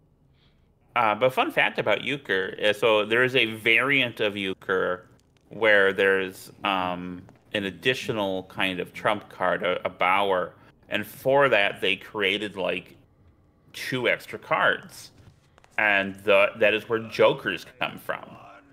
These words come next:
That is why a fifty-two card pack of,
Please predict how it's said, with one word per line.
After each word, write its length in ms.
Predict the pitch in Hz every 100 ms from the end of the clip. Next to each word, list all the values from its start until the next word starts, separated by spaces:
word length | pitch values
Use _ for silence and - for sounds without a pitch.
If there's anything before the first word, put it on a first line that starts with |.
| - - -
That 180 | 98 107
is 140 | 104
why 160 | 104 95
a 80 | 95
fifty-two 840 | 104 - 98 113 95 95 95 92 _ _ _ _ _ _ _ _ _ -
card 400 | 107 98 92 -
pack 360 | 101 92 -
of, 200 | 92 87